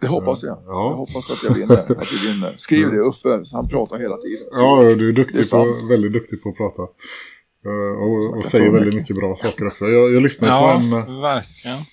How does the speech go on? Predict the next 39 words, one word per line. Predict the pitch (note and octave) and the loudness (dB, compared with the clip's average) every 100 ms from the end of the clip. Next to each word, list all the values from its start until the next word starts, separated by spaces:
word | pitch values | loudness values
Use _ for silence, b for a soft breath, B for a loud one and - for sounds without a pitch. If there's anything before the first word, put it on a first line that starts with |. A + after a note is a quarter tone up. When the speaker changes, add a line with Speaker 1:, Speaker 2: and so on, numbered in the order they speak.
| _ - | _ -2
Speaker 2:
någonting | C3 A#2+ D3 | 0 2 4
du | C#3+ | 4
sa | B2+ C#3 A2+ | 4 4 6
i | |
Speaker 1:
Det | A#2 | 6
är | |
Speaker 2:
en | A#2 | 4
Speaker 1:
ju | A#2+ | 4
ni | D3+ | 4
med. | C#3 D3+ A#2+ F2+ _ _ | 2 2 0 -4 _ _
Speaker 2:
Ja. | G2+ G2 A#2+ _ _ | -12 -10 -12 _ _
Speaker 1:
Det | B2 C3 | -16 -14
är | |
ni | D3 A#2+ | -12 -8
med. | - - A2 _ | -8 -8 -14 _
Speaker 3:
Ja. | C3 C3 | -10 -6
Speaker 1:
Ni | - | -2
tänker | C#3 E3+ - | -2 -2 0
ju, | A2 G2 | 0 0
det | |
är | C#3 | 0
ju | D#3+ | 0
liksom... | C#3+ - C3 B2+ _ b b - | -2 -8 -10 -12 _ b b -4
Det | |
är | D3 | -2
ingen | G#3+ | -2
som | D3+ | -4
säger | D3 | -4
att | A2 | -4
jag | B2+ | -4
har | F#3 | -4
rätt. | A2+ - | -6 -6
Det, | C3 | -6
ni | C#3 F#3+ | -4 -4
kan | - F#3+ | -6 -6
ha | C#3+ | -4
rätt | C3 _ _ _ | -6 _ _ _
i | C3 B2 - | -6 -6 -6
allting, | A#2+ A#2 - B2 B2 | -6 -6 -6 -8 -8